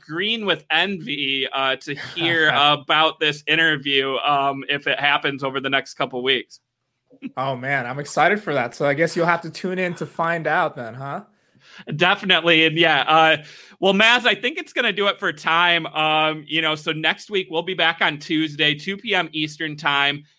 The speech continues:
Speaker 1: and also on Thursday. This was a great episode. I mean,
Speaker 2: Great
Speaker 1: Crypto
Speaker 2: episode.
Speaker 1: Dad's, uh, shout out, right? We, we had a good one. You guys showed up. Um, some of them left and aren't here anymore. But again, shout out for joining us on this great show.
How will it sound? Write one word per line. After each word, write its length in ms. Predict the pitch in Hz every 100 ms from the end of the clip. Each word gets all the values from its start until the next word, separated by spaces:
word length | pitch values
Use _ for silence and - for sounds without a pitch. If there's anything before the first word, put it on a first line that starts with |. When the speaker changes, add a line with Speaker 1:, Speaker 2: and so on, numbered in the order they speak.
| -
Speaker 1:
and 120 | 139
also 440 | 139 170 170 185 143
on 240 | 147 131 -
Thursday. 480 | 147 151 151 147 156
This 180 | 170 208
was 140 | 269
a 60 | 254
great 260 | 202 214
episode. 600 | 220 233 311 180 160 156 - _ -
I 80 | 165
mean, 140 | 170
Speaker 2:
Great 160 | 151 233
Speaker 1:
Crypto 180 | 202 254
Speaker 2:
episode. 160 | 170 180 190 -
Speaker 1:
Dad's, 280 | 160 151 -
uh, 180 | 160 156
shout 380 | 156 175 170 165
out, 240 | 139 -
right? 260 | 143 151 143
We, 180 | 160 151
we 140 | 156
had 220 | 160 185
a 60 | 196
good 240 | 151 160
one. 380 | 156 156 156 151 _ _
You 160 | - 208
guys 220 | 208 190
showed 320 | - 185 170
up. 320 | 156 156 156 _ _ -
Um, 440 | 151 156 151 151
some 260 | 151 196 196
of 100 | 180
them 180 | 185 175
left 380 | 156 156 -
and 80 | 151
aren't 220 | 147 151
here 340 | 156 160 151 147
anymore. 540 | 156 170 175 151 147 156
But 300 | 143 143 151
again, 300 | 151 147 143
shout 320 | - 147 156
out 160 | 151
for 100 | -
joining 380 | 143 143 143 143
us 160 | 139 139
on 160 | 135 131
this 180 | 131 -
great 300 | 135 135 -
show. 440 | - 135 131 127